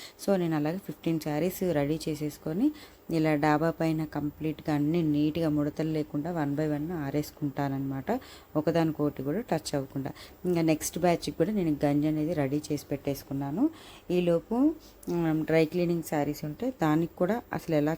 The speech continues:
చేస్తాము డ్రై క్లీనింగ్ అనేది ఇక్కడ మీకు కొన్ని, నేను ఇక్కడ కెమికల్స్ కలుపుతున్నాను. మీకు డ్రై క్లీనింగ్‌కి సంబంధించింది కూడా, పట్టు శారీస్ ఎలా డ్రై క్లీనింగ్ చేస్తాననేది కూడా,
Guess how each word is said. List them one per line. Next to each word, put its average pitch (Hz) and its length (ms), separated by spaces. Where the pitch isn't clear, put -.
చేస్తాము 160 460
డ్రై 151 240
క్లీనింగ్ 156 380
అనేది 156 240
ఇక్కడ 190 160
మీకు 151 360
కొన్ని, 170 380
నేను 156 200
ఇక్కడ 147 260
కెమికల్స్ 156 540
కలుపుతున్నాను. 151 400
మీకు 180 180
డ్రై 156 280
క్లీనింగ్‌కి 175 480
సంబంధించింది 156 800
కూడా, 156 200
పట్టు 160 300
శారీస్ 160 380
ఎలా 143 180
డ్రై 151 220
క్లీనింగ్ 147 420
చేస్తాననేది 143 600
కూడా, 196 320